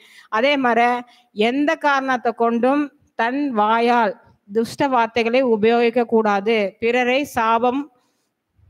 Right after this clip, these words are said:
கொண்டு பேசக்கூடாது, கோபப்படக்கூடாது. அஹ், சாதாரணமா கூட ஒரு கோபமான வார்த்தை சாபமாக சொல்லக்கூடாது. இதுதான் இவங்களுக்கு மிகப்பெரிய பரிகாரம்.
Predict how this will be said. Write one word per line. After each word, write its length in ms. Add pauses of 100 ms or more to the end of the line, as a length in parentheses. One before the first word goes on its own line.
(420)
கொண்டு 300
பேசக்கூடாது, 680
கோபப்படக்கூடாது. 920 (560)
அஹ், 300 (460)
சாதாரணமா 580
கூட 240
ஒரு 220
கோபமான 560
வார்த்தை 500
சாபமாக 600 (520)
சொல்லக்கூடாது. 580
இதுதான் 300
இவங்களுக்கு 280
மிகப்பெரிய 600
பரிகாரம். 480